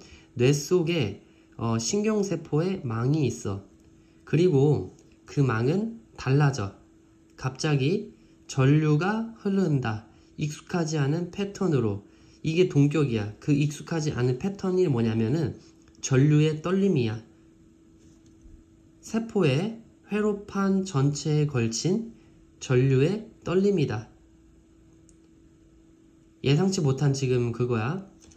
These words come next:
하지만 때때로 하나의 망은 충분하지가 않다. 때때로 창의적인 문제는, 창의적인 문제, 너무 어려워서, 소댓이잖아. 너무 어려워서 그 창의적인 문제는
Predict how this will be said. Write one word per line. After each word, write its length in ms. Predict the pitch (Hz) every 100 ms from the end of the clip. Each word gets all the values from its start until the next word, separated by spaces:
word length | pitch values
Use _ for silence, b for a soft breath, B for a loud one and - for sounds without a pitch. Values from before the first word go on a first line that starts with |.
| B B B
하지만 400 | 196 196 208 196
때때로 720 | 208 208 185 170 220 226 - - -
하나의 580 | - 214 208 202 208
망은 460 | 185 120 135 202 214
충분하지가 600 | - 208 196 196 185 185
않다. 440 | 127 113 123 110 - - b b b b -
때때로 680 | 190 190 180 175 170 107 -
창의적인 840 | - 220 226 208 202 190 202 139
문제는, 640 | 123 127 127 131 156 101 -
창의적인 640 | - 214 226 208 190 165
문제, 480 | 127 110 110 185 - B B
너무 480 | 117 117 123 185 190
어려워서, 380 | 143 127 113 120
소댓이잖아. 800 | - 202 202 170 127 117 123 139
너무 340 | - 147 156
어려워서 560 | 120 110 104 160 139 98 B B B B -
그 220 | 139 135
창의적인 600 | - 202 202 185 175 170
문제는 640 | 120 117 117 135 220 -